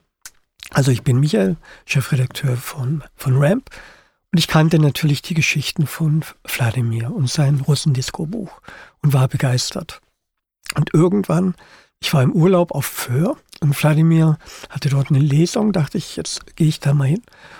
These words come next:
und frag Wladimir, ob er nicht Lust hätte, auch für mich zu schreiben. Wladimir, du hattest keinen Führerschein. Das fand ich grad spannend.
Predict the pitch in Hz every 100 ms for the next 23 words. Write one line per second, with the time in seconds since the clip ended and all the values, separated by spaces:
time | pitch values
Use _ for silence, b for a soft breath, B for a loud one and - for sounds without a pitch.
0 | B 170 - 190 190 - 180 185 185 190
1 | 175 170 - 165 - - 151 175 - b
2 | b b _ 147 - 180 165 - - 120
3 | - 135 127 151 - _ _ _ _ _
4 | _ _ - - - 139 139 131 123 143
5 | - 139 123 - 156 165 - 147 240 b
6 | b b b - 156 - 143 - - -
7 | - 113 113 - - 165 208 214